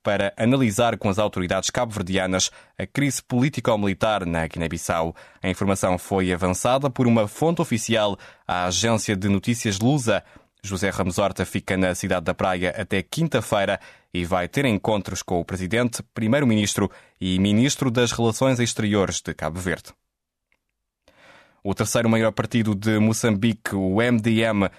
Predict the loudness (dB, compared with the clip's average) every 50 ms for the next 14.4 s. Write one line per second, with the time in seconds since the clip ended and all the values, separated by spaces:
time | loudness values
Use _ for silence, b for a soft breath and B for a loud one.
0 | B B B B -4 -2 -2 0 0 -2 -2 0 0 -2 0 0 0 2 2 2
1 | 2 2 2 2 2 2 2 0 0 0 0 0 0 0 0 -2 0 0 0 0
2 | 2 2 2 0 0 0 0 0 2 2 2 2 0 0 0 0 0 0 0 0
3 | 0 2 2 0 -2 -4 -4 -4 -4 -4 -2 -4 -4 -2 -2 -2 -2 0 0 0
4 | 0 2 0 0 2 2 0 0 -2 B B B B B B B -4 -2 -2 -2
5 | 0 0 0 0 0 -2 0 -2 0 0 0 0 2 0 -2 -2 -4 -6 -2 0
6 | 2 2 2 -2 -4 -2 -2 -2 -2 0 0 0 0 0 -2 -6 -12 -20 _ -12
7 | -8 -4 -4 -4 -4 -4 -2 0 0 0 2 0 -2 -2 0 -2 0 0 0 0
8 | 0 0 0 2 4 4 4 4 4 2 0 -2 0 0 0 0 0 0 0 0
9 | 0 -2 -2 B B B B B B -2 0 0 0 0 -2 -2 -2 -6 -12 -8
10 | -4 -2 0 0 0 0 0 0 2 2 2 2 2 0 0 0 0 0 -2 -2
11 | -2 0 0 0 0 0 0 -2 -2 0 0 0 0 0 0 -2 -2 B B B
12 | B B B B -12 -10 -4 -2 -2 0 0 -2 -2 0 0 -2 -2 -2 -2 0
13 | 0 0 0 0 2 2 4 4 2 0 0 -2 -4 -4 -8 -6 -4 -2 0 2
14 | 0 0 0 -2 -2 -2 -4 -4